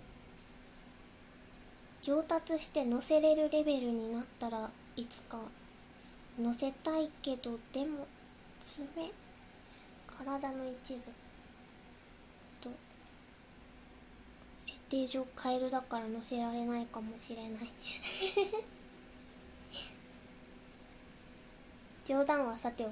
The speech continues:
き。この番組「経験値ラジオ」では、番組の最後に収録配信した日の誕生日の木を、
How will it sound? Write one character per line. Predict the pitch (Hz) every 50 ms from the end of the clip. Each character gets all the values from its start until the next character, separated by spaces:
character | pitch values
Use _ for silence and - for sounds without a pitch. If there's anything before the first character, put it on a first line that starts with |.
| 214 -
き。 | - - - - - - - - - - - - - - - - - - - - - - - - - - - - - - - - -
こ | - 233
の | 262 269
番 | 269 269 262 262 254
組 | 247 240 240 240 - - - -
「経 | - 262 254 262
験 | - 277 262 262
値 | 254 262 254
ラ | 254 254
ジ | 247 233
オ」 | 220
で | 220 214
は、 | 208 208 208 - - - - -
番 | - 226 269 294
組 | 285 302 294 285 285
の | 285 277
最 | 277 - 285 285
後 | 277 233
に | 220 202 208 - - - - -
収 | - - 285 294
録 | 311 320 311 330
配 | 311 311 320 311 311
信 | - 294 277 269
し | -
た | - 262
日 | 247 - 247
の | 233 226
誕 | 226 - 285 311 320 302
生 | 320 330 320 294
日 | 262
の | 240 226 220
木 | 220 - 277
を、 | 254